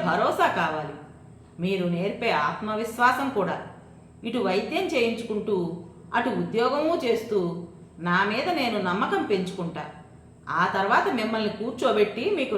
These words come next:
రిటైర్మెంట్ ఇస్తా అంది కన్నీళ్ల మధ్య నవ్వుతూ. పిచ్చి పిల్ల, ఆప్యాయంగా కోడలు తలనిమిరింది కాచాయని. విన్నారు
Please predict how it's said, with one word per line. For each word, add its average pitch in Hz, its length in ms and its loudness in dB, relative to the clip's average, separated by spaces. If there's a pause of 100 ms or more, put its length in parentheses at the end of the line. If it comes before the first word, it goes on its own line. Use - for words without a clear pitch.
రిటైర్మెంట్ 277 580 0
ఇస్తా 175 220 -2 (680)
అంది 175 280 2 (180)
కన్నీళ్ల 190 440 0
మధ్య 190 300 -2 (720)
నవ్వుతూ. 160 500 -4 (840)
పిచ్చి 180 300 -4
పిల్ల, 151 220 -6 (1000)
ఆప్యాయంగా 220 680 2 (120)
కోడలు 202 360 2
తలనిమిరింది 170 680 -2 (140)
కాచాయని. 156 580 -4 (920)
విన్నారు 196 380 2